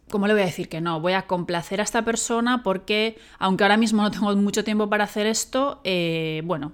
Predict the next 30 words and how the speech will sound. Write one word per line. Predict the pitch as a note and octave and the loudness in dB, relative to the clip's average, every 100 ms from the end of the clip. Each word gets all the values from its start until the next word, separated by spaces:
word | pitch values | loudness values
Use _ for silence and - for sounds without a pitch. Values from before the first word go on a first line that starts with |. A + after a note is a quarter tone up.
| - | -14
voy | - F3 E3+ | -12 -4 -2
a | D#3+ | -2
decirle, | E3 - F3 E3+ D#3+ - | -4 -6 -4 -2 -4 -6
eh, | - E3+ D#3+ D#3+ D#3+ | -6 -4 -4 -6 -8
que | E3 | -6
sí | D#3+ | -4
igualmente, | F3+ F#3 F#3+ G#3+ A3 B3 C4+ - - - | 0 0 0 0 0 0 -2 -10 -20 -6
no | G3+ | 2
vaya | G3+ G3 | 4 4
a | |
ser | F#3+ - G3+ A3 | 4 2 0 0
que | - G3 G#3 A#3 | 0 2 2 0
luego | - F3+ F3+ F3+ G3+ | -2 2 2 4 2
no | F#3+ | 0
me | F#3+ | 0
vuelva | F#3 F#3 F#3+ | 0 2 0
a | |
proponer | F#3 F3 F3+ F3 | 0 -2 -2 -2
más | F3 F3 - | -4 -4 0
cosas | A#3 B3 A#3+ A3 A3 A3 - | 2 2 2 4 4 2 -4
o, | - D3+ D3+ | -6 -6 -6
o | - | -6
lo | D3+ | -6
que | D3 | -6
sea, | - - C#3+ | -6 -6 -6
¿no? | D#3+ | -6
Entonces | E3+ F#3 F#3+ - | -8 -6 -6 -2
ahí | F#3+ | -2
estás | G3+ G3+ G3+ - | -2 0 0 0
también | F3+ F#3 G3 A3 | -4 -4 -4 -4